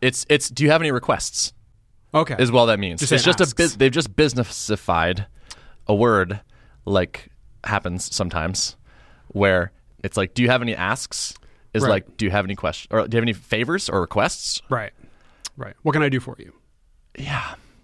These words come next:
Speaker 2: It's a better way to say that.
Speaker 1: There's so many better ways to say it.
Speaker 2: Yeah. We should stop that.
Speaker 1: Yeah.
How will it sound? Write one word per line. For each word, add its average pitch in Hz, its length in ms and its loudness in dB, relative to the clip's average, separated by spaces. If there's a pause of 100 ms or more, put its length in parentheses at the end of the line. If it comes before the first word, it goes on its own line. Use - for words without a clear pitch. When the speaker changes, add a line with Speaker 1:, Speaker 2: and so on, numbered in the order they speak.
(120)
Speaker 2:
It's - 80 -20
a - 40 -10
better 120 140 -4
way - 120 -14
to - 60 -20
say - 200 -14
that. - 160 -20
Speaker 1:
There's 147 160 2
so 190 140 2
many 185 120 2
better 85 220 2
ways - 180 -6
to - 60 -10
say - 160 -8
it. - 140 -8
Speaker 2:
Yeah. 113 160 -4 (840)
We 143 100 -4
should 151 160 0
stop - 220 -12
that. 69 180 -14 (520)
Speaker 1:
Yeah. 117 440 0